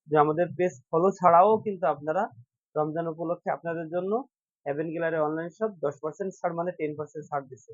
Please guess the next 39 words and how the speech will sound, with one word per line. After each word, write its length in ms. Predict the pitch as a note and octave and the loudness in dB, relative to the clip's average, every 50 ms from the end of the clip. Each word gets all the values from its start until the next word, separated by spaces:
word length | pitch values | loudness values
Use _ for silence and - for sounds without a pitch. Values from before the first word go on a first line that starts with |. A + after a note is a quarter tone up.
| _ - | _ -12
ভালো 180 | A#2 B2 D3 D3+ | -10 -8 -8 -6
থাকবেন। 340 | D#3+ E3 D#3+ E3 F#3 A3 B3 C#4 - _ _ _ _ _ _ _ _ _ _ _ _ _ _ _ - | -8 -8 -8 -2 -2 -2 -2 -4 -10 _ _ _ _ _ _ _ _ _ _ _ _ _ _ _ -4
যারা 200 | A#2 C#3 C#3 D3+ C#3+ | 2 2 4 4 4
অনলাইনে 380 | C#3+ D3 D#3+ E3 F3 F3+ F#3 F#3 | 2 2 2 0 -2 -2 -4 -6
কেনাকাটা 400 | - G3 F3 E3+ E3 F3 F3+ D#3+ | -4 -4 -4 -2 0 -2 -2 -2
করতে 220 | E3+ F3+ D#3+ F3 | -2 -4 -6 -4
চান 120 | D#3+ G3+ G3 | -6 -4 -2
তাদের 240 | E3+ D#3 D3+ D#3 D#3 | 0 0 -2 -2 -4
জন্য 200 | D3+ F3 F#3 G3 A3+ D#4 D#4+ _ _ _ _ _ _ _ _ _ - - | -4 -4 -4 -4 -4 -6 -6 _ _ _ _ _ _ _ _ _ -10 -6
আমাদের 240 | D3+ D3+ D3+ D#3+ D#3 | -4 -2 0 2 2
WhatsApp 340 | D3+ D3+ D#3 - F#3 D#3+ E3+ | 2 2 0 -2 -6 -4 -4
ইমো 160 | D#3+ E3 D#3+ | -4 -4 -4
নাম্বার 320 | D#3+ D#3+ D#3+ E3 F#3 G#3+ A3 - _ _ _ _ _ _ _ _ _ - | -4 -4 -2 2 2 0 0 0 _ _ _ _ _ _ _ _ _ -6
জিরো 160 | D3+ D3+ D3+ | -2 0 2
ওয়ান 140 | D3 D3 D3 D3 | 4 4 4 2
নাইন 180 | D3 C#3+ D3 | 0 -2 -2
ওয়ান 140 | D#3 D#3+ E3 | -2 -4 -6
সিক্স 300 | D#3+ - - A3 G#3+ G#3+ - _ _ _ _ - | -8 -4 -4 -4 -4 -6 -16 _ _ _ _ -6
এইট 180 | D#3 D#3+ D#3 D3+ | -6 -6 -4 -4
ওয়ান 160 | D3+ D#3+ G3 A#3 A#3 _ | -4 -4 -4 -6 -8 _
ফাইভ 160 | - D3+ D3 C3+ | -6 -4 -4 -4
থ্রি 120 | C#3 C#3+ C3 | -4 -6 -4
ডাবল 260 | B2+ A#2+ A#2 A#2+ A#2 | -4 -4 -4 -4 -8
সিক্স। 260 | A#2 - - - _ _ _ _ _ _ _ _ _ - | -10 -14 -20 -20 _ _ _ _ _ _ _ _ _ -8
আমাদের 240 | C3 D3 D#3 D#3+ F3+ F3+ | -4 -4 -2 -2 -2 -4
পুরো 200 | - F3+ F3 E3 D#3 | -2 -4 -4 -2 -2
দোকানটার 340 | E3 D3+ E3 D#3+ D#3 D#3+ D#3 | -2 -2 -2 -2 -2 -4 -4
ভিউ 160 | D3+ E3+ D#3+ | -4 -4 -4
দেখছেন 260 | E3 F3 D#3+ - G3 F3 | -4 -4 -4 -4 -4 -4
এবং 160 | D#3+ D#3+ D#3+ | -2 -2 -2
আমাদের 280 | D#3 D3+ D3+ D3+ D#3+ E3+ - - | 0 -2 -2 -2 -2 -4 -4 -4
অন্যান্য 320 | - D#3 D#3+ E3+ F3 F#3 F#3 | -4 -4 -4 -2 -4 -4 -4
যে 80 | F3 F#3 | -4 -4
ভিডিওটা 400 | D#3 E3 E3 D#3 D#3+ E3 D3+ E3 D#3 | -6 -6 -8 -6 -6 -4 0 0 0
আছে 200 | D#3 D3+ - A#3 - _ _ _ _ _ _ _ _ _ _ - | 0 0 -2 -6 -6 _ _ _ _ _ _ _ _ _ _ -10
সেই 80 | D#3 D3+ | -6 -6
ভিডিওগুলো 340 | D#3 D#3 D#3+ E3 E3 F3 E3+ | -4 -2 -2 -2 0 0 0
দেখে 240 | D#3 D#3+ D#3+ D#3 F3+ | 0 -2 -2 -2 -4
নেবেন। 240 | F3 F3+ E3+ G#3 A3+ | -6 -4 -4 -4 -6